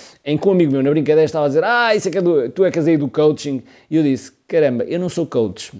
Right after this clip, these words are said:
E é verdade, eu não sou coach, eu faço mentoring. Eu digo o que é que tem que ser feito. As pessoas podem querer fazer, como podem não querer fazer, mas eu digo aquilo que tem que ser feito. Eu não sou coach. Porquê? Porque a uma dada altura a minha mensagem não estava bem alinhada.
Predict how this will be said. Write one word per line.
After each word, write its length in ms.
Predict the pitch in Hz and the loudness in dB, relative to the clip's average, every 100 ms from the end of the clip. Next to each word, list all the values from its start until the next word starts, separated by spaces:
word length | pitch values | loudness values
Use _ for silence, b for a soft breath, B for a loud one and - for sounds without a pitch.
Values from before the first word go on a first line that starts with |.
| - - | -20 -4
E 120 | 139 | -2
é 40 | |
verdade, 280 | 131 107 95 | 0 -2 -4
eu 40 | 117 | -4
não 100 | 127 | -4
sou 140 | 120 | -4
coach, 280 | 110 95 117 | -4 -4 -4
eu 60 | |
faço 280 | 107 143 131 | -6 -4 0
mentoring. 500 | 131 139 113 87 85 - | 2 2 -2 -8 -10 -4
Eu 160 | 123 | 0
digo 320 | 127 131 202 180 | 2 2 2 2
o 40 | |
que 80 | 151 | -2
é 40 | |
que 60 | - | 0
tem 160 | 156 | -2
que 80 | 143 | 0
ser 120 | 143 | -2
feito. 400 | 131 113 92 - - | -4 -6 -8 -12 -20
As 140 | - | -16
pessoas 180 | - 113 | -12 -6
podem 320 | - 117 117 | 0 0 0
querer 240 | 113 135 135 | 0 0 0
fazer, 300 | 170 214 233 | 0 0 0
como 160 | 214 | -2
podem 280 | - 160 151 | 0 0 0
não 80 | 147 | 0
querer 140 | 151 | -2
fazer, 240 | - 107 95 | -4 -8 -6
mas 140 | 143 | -2
eu 100 | 165 | 0
digo 200 | 160 185 | 2 0
aquilo 180 | - 170 | 0 -2
que 40 | |
tem 100 | 180 | -4
que 60 | 175 | -4
ser 100 | - | -8
feito. 320 | - 95 - | -6 -6 -8
Eu 100 | 131 | -6
não 100 | 190 | -6
sou 160 | 185 151 | -2 -4
coach. 380 | 120 85 - - - | -2 -6 -8 -20 -16
Porquê? 380 | - 185 254 - B B - | -2 2 2 -2 B B -2
Porque 320 | 156 160 156 | -2 0 -4
a 140 | 143 | 0
uma 240 | 175 165 120 | 0 0 0
dada 220 | 117 135 | 0 0
altura 460 | 139 151 170 180 - | 0 0 -2 -2 -4
a 60 | |
minha 160 | 151 151 | -2 -2
mensagem 480 | 151 131 151 131 147 | -2 -4 -4 -4 -6
não 140 | 147 | -8
estava 360 | 131 143 131 139 | -6 -4 -4 -4
bem 300 | 113 123 123 | -2 -2 -2
alinhada. 480 | 135 135 104 - | -4 -4 -6 -12